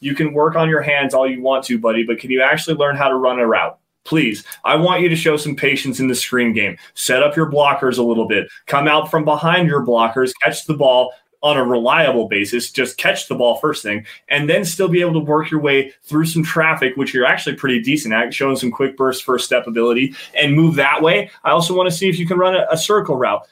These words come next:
an arrow route, a fl-, a quality flat route where you come out of pass protection, which you're not gonna be asked to do. Philip Lindsay, I understand you've got a chip on your shoulder, dude, and you, and,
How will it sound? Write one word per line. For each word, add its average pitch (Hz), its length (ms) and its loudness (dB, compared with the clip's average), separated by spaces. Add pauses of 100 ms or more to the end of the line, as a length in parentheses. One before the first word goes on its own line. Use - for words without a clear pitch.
an 175 220 0
arrow 196 300 4
route, 113 340 0 (140)
a 175 80 0
fl-, 170 260 -2
a 160 220 0 (100)
quality 180 680 2
flat 165 420 0
route 117 240 0
where 135 100 -2
you 139 100 0
come 160 220 -2
out 151 160 2
of 135 80 -4
pass 165 260 0
protection, 127 440 -2
which 131 120 -4
you're 135 120 -2
not 123 160 0
gonna 120 120 -4
be 117 140 0
asked 110 240 0
to 110 60 -16
do. 101 200 -2 (680)
Philip 196 240 2
Lindsay, 185 280 2
I 143 120 4
understand 160 460 0
you've 139 100 -4
got 151 120 2
a 120 60 -4
chip 165 240 0
on 135 140 0
your 117 80 -4
shoulder, 123 280 0
dude, 123 220 0
and 117 180 0
you, 135 280 2
and, 131 180 0